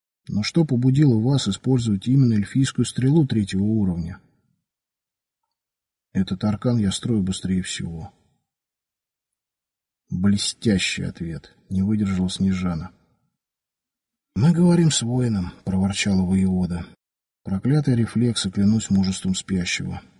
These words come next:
Мы учим девчонок воевать, а не играть словами».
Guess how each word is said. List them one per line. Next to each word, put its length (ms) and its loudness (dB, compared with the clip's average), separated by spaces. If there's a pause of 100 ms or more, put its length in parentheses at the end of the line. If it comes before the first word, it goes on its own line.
(340)
Мы 160 0
учим 280 2
девчонок 500 0
воевать, 480 0
а 40 -2
не 160 2
играть 260 0
словами». 580 -2